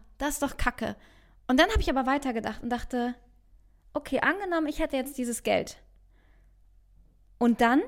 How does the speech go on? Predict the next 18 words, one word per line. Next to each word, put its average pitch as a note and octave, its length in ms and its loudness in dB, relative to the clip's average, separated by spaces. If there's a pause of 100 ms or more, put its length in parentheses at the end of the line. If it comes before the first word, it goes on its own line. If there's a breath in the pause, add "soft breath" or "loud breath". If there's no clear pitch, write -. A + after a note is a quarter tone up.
(140)
ja, C4 100 2
dann A#3+ 160 0
würde C4 140 4
ich - 60 -6
meinetwegen B3 480 2
mir B3 120 2
noch A#3 120 0
was A#3 120 -6
kaufen F4 320 0 (220)
und A3 140 -6
noch A3+ 100 0
ein A#3 100 -4
Haus D#4 180 0
kaufen D#4 240 -4
und A#3+ 100 0
ein B3 60 4
Auto D4 140 2
kaufen. C#4+ 400 -2